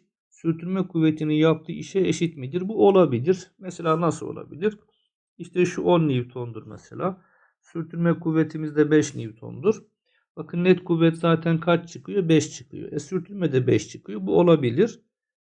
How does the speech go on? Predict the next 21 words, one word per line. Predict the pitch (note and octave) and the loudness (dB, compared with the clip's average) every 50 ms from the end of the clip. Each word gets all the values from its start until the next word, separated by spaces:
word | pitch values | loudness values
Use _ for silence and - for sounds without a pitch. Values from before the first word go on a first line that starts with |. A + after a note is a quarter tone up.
| _ | _
E, | B2 B2+ B2+ B2+ C#3 D#3 | -10 -6 -4 -4 -4 -4
bize | F3 E3+ F3+ F3+ F3 | -2 0 0 0 0
kesin | - F3 E3 E3 - G#3 F#3+ | 0 0 0 0 0 2 4
yanlış | F3 E3 D#3 D3+ D3 D3 D3 - - | 6 6 6 4 2 0 -4 -6 -10
dediğine | C#3 C3+ C3+ C3 B2+ A#2+ A#2 | -10 -10 -8 -8 -8 -8 -10
göre | A#2 - C3 D3 F3+ F3+ E3 | -6 -4 -2 -2 0 0 0
bir, | E3+ F3+ E3+ | 0 0 0
iki | E3+ E3 E3+ - E3 | 0 -2 -4 0 2
yanlıştır. | D3+ C#3 B2+ A#2+ A#2+ A#2 - - - G3 G3 E3 D3+ | 4 4 4 4 2 -2 -4 -6 -8 -8 -8 0 2
D | D#3 C3+ B2+ | 4 4 4
seçeneği. | - B2 A#2 A#2 - A2 A2 G#2 - A2+ - _ _ _ _ _ _ _ _ _ _ _ _ _ _ _ _ _ _ _ | 2 -2 -8 -10 -12 -14 -16 -14 -14 -16 -18 _ _ _ _ _ _ _ _ _ _ _ _ _ _ _ _ _ _ _
Soru | _ - - D3 D3 D3+ D3+ | _ -4 -2 0 0 0 0
dokuz. | D3+ C#3+ - - D#3 E3 E3 - - - _ _ _ _ _ _ _ _ _ _ _ - | -2 -4 0 2 4 4 4 2 -2 -14 _ _ _ _ _ _ _ _ _ _ _ -12
Enerji | - C#3+ D3+ D#3 D#3 D3+ D3+ F3 F#3 | -6 0 4 6 6 6 6 4 2
kaynaklarıyla | F3 E3 D#3+ D3+ D3+ D3 D3 C#3+ - D3 C#3+ C#3 C#3 C3 C3+ | 4 4 4 4 4 2 0 -2 0 0 0 0 2 0 0
ilgili | A#2+ B2+ C3+ C3+ C3 C3 C3 B2+ | 0 0 -2 -4 -6 -4 0 0
olarak | B2 B2 B2 B2+ B2 C3+ D3+ D3 - - | 2 2 2 2 2 2 0 0 -2 -4
verilen | C3+ B2 A#2+ A#2 A#2+ C3 D#3 D#3+ - | -4 -2 -2 -2 -2 -2 -2 -4 -4
aşağıdaki | C3+ C3+ C3+ - D3+ C#3+ C#3 C#3 C#3+ C#3+ - D#3+ | -8 -10 -8 -4 -2 -2 -2 -2 -4 -2 0 0
özelliklerden | D3+ C#3 C3+ C#3+ C#3 C#3 C3+ C3 - C3 C3 B2+ A#2+ B2+ B2 A#2+ | 2 2 4 2 2 2 0 -4 -6 -4 -2 -2 -2 -2 -4 -4
hangisi | A#2+ D3+ D#3 D#3 C3 A#2+ A#2 - - E3 F#3+ F#3 | 0 0 2 2 0 -2 -4 -6 -6 -8 -8 -8